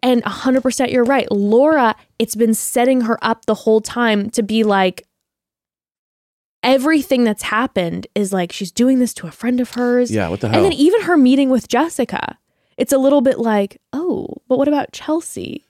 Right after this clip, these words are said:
Speaker 2: Yeah.
Speaker 1: There's a little bit of, like, uh, "What's happening?" Like, nothing wrong happened, but it's still kinda like, "Oh man, if I was in that position, I'd be like, 'Jessica, no, they're, they're
Speaker 2: Right,
Speaker 1: engaged."
Speaker 2: right.
Speaker 1: Like,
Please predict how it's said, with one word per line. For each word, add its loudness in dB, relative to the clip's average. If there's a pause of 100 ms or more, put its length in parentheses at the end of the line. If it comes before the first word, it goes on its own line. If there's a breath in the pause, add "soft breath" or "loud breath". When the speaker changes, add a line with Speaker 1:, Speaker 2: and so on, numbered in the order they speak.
(120)
Speaker 2:
Yeah. -2
Speaker 1:
There's 4
a 4
little 6
bit 2
of, 4
like, 2
uh, 2
"What's -2
happening?" 0
Like, 0
nothing 2
wrong 2
happened, 2
but 2
it's -4
still 0
kinda 0
like, 0
"Oh 0
man, 4
if 0
I 2
was 2
in 0
that -4
position, 0
I'd 0
be 0
like, 2
'Jessica, -4
no, 0
they're, 0
they're 2
Speaker 2:
Right, 4
Speaker 1:
engaged." 2
Speaker 2:
right. 2
Speaker 1:
Like, 0